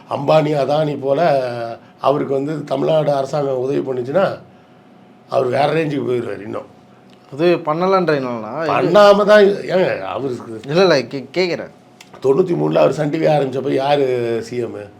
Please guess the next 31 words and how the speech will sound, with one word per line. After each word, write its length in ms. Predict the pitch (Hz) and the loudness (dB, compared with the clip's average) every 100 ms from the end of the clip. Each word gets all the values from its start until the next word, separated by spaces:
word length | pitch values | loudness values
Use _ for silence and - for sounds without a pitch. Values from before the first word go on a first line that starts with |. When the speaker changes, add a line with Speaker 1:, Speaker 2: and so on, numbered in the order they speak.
| - - - - | -20 -20 -10 -2
Speaker 1:
கலைஞரா 340 | 135 139 131 | 0 0 -2
சி 140 | 117 | -2
எம் 140 | 120 113 | -4 -4
ஆ 40 | |
இருந்தாரு? 380 | 107 101 101 101 - - _ _ _ - - - | -6 -8 -10 -12 -16 -20 _ _ _ -20 -20 -12
ஜெயலலிதா 320 | 110 135 156 139 | -2 0 2 0
தான் 280 | 127 135 | 0 0
இருந்தாங்க. 260 | 120 107 95 92 - - - - - - | -2 -6 -10 -16 -20 -20 -20 -20 -20 -20
Speaker 2:
இல்ல, 300 | 120 120 131 | -16 -14 -10
இன்னுமே 360 | 160 175 165 143 | -6 -4 -2 0
இன்னொரு 500 | 139 175 185 180 170 | 2 4 8 8 6
விஷயமும் 360 | 156 170 170 156 | 4 -2 -4 -2
சொல்லுவாங்க, 640 | 151 139 123 113 113 127 | 0 0 -2 -4 -4 -4
இவங்களுக்கு 480 | 160 156 147 139 135 | -2 -2 0 -2 -2
கலைஞருக்கு 380 | 123 151 165 165 | -2 -2 0 0
வந்து 220 | 156 151 | 0 2
அதிகமா 380 | 151 143 156 151 | 2 2 -2 0
ஹெல்ப் 240 | 147 143 147 | 0 -2 -2
பண்ணல 400 | 156 147 143 135 | -2 0 0 0
அப்படின்றதுனால 420 | 127 139 135 143 | -2 -6 -4 -2
தான் 40 | 143 | 2
அவர் 160 | 156 | 2
கலைஞர் 360 | 147 143 143 147 | 2 -2 -2 -6
டி 100 | 135 | -6
வியை 140 | 135 | -8
ஸ்டார்ட் 320 | 135 127 127 131 | -6 -6 -6 -8
பண்ணாருன்னு 360 | 127 123 127 | -8 -8 -8
சொல்லுவாங்க. 360 | 123 113 110 110 | -12 -10 -8 -8
அது 160 | 120 | -4
Speaker 1:
அப்படி 240 | 143 127 131 | -2 -2 -2
இல்ல. 480 | 113 104 113 160 | -4 -4 -4 -4